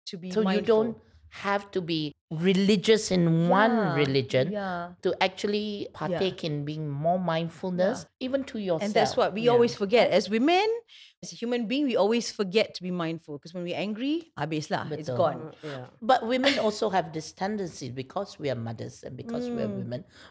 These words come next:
Speaker 2: we want to take care of everybody else first
Speaker 1: Correct.
Speaker 2: before yourself. And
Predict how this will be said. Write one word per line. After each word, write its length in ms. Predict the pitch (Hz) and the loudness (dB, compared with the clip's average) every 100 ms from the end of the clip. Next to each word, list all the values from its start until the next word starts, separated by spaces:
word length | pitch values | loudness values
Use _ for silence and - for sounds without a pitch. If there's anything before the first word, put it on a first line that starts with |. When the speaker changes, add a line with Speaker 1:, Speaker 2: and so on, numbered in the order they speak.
| - | -6
Speaker 2:
we 60 | 220 | -2
want 140 | 269 | -2
to 40 | |
take 200 | 226 190 | -4 -6
care 200 | 202 185 | -2 0
of 120 | 156 160 | 0 0
everybody 580 | 151 160 156 143 147 | -2 -2 -6 -6 -6
else 300 | - 123 - | -4 -6 -8
first 260 | - 123 - | -12 -12 -10
Speaker 1:
Correct. 240 | 185 170 | -6 -2
Speaker 2:
before 360 | 156 147 185 175 | -2 -2 2 2
yourself. 540 | 160 123 - 135 120 | 2 -2 -2 -4 -2
And 160 | 143 135 | -4 -6